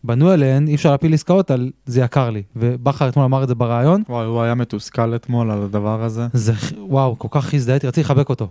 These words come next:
Speaker 2: מה
Speaker 1: אתה
Speaker 2: הוא
Speaker 1: אומר
Speaker 2: אמר
Speaker 1: בדרך כלל
Speaker 2: בדיוק? מה הוא אמר ב-, מה היה
Speaker 1: הוא
Speaker 2: המשפט?
Speaker 1: אמר, "אין, אה, מספיק, אין שחקנים, אין מספיק שחקנים איכותיים וזולים בשוק".
Speaker 2: אה, נכון.
Speaker 1: זו הייתה עקיצה מארץ העקיצות.
Speaker 2: לא,
Speaker 1: זה היה
Speaker 2: בוא, היה גם איזה קטע שהוא אמר, אה, אמרו לו, אה, "מה עם, אה, שהוא שחקן?"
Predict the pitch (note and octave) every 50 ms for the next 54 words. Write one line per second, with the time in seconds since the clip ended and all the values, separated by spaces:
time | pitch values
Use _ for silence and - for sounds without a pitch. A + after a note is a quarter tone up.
0 | _ _ - - - B2 C3+ C#3+ C#3 E3 E3+ D#3+ E3 E3+ A#3+ C4 C4+ C#3+ - -
1 | _ - B2 C3+ F3+ G3+ G#3 G3+ G#3 G3 E3 E3+ F#3 G3+ G#3 C#3 C3+ C3+ E3 E3
2 | C#3 A#2+ - C#3 C#3 D3+ D#3 D#3 D3 C#3+ C#3 C3+ C3+ B2+ A#2+ - - D3 - -
3 | - F3 D3 D3 D3+ - D3 - - C3+ B2+ C#3 D3+ D#3 D#3 D#3 D#3 D3 D#3 D#3+
4 | C#3 - - E3 - - D3 - C#3 C#3+ D3 C#3 C#3 C#3 B2 - - B2+ B2+ D3+
5 | D#3+ D#3+ C3+ C3+ A#2 A#2+ B2+ C3 D3 C#3+ B2+ A#2 G2 C3 A#2+ - - - - _
6 | _ _ _ _ _ _ _ - B2 B2 B2 A#2+ A2+ G#2+ - C3 A#2+ A2 G#2+ -
7 | _ _ _ _ _ _ _ _ _ _ _ _ _ - - _ - B2 A2+ C3+
8 | C3+ - F3+ E3+ E3+ D#3+ - - - - - - F3+ F3+ F#3+ G3+ G#3 - - D3
9 | C#3 D3 E3 F3 G3 G3 G3 F3+ - E3+ C#3+ - - C#3+ - - E3 E3 F3+ -
10 | _ _ - _ _ _ _ _ _ _ _ _ _ _ - D3 D3+ C3+ C#3 C#3
11 | B2+ C3 - - B2+ C3+ C#3 C#3 C3 B2 A#2 G#2+ A2+ - D3 D#3 - C#3+ B2+ -
12 | A#2 A2+ B2 B2 A#2+ - _ _ - - _ _ _ - A2 G#2+ G#2+ G#2+ G#2+ A2+
13 | A#2+ B2 B2 A#2+ A#2 A2+ A2 G#2+ G#2+ G#2+ G#2+ A2+ B2 B2+ C#3 C#3+ C#3 C3 B2+ A#2+
14 | A#2+ A#2 A2+ A2 G#2+ - - A2+ G#2 - G#2+ - - - A#2 A#2 C3+ D#3 E3+